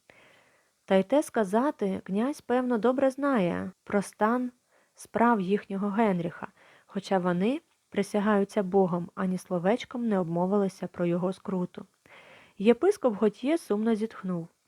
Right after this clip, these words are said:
Він представник міста Мо, і його люди не від доброго життя так піклуються про цей шлюб.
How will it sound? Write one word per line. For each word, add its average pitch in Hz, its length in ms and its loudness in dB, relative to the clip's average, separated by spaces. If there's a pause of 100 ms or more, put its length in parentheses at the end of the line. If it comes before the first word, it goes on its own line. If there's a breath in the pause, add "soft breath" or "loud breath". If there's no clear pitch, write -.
(220)
Він 294 200 -2
представник 214 600 -2
міста 202 360 -2
Мо, 190 320 -2 (400 soft breath)
і 208 100 0
його 262 280 4
люди 285 320 4
не 240 180 0
від 247 200 -6 (120)
доброго 202 420 0
життя 190 380 -2
так 202 240 -2
піклуються 214 600 -2
про 180 160 -6
цей 202 200 -2
шлюб. 185 340 -4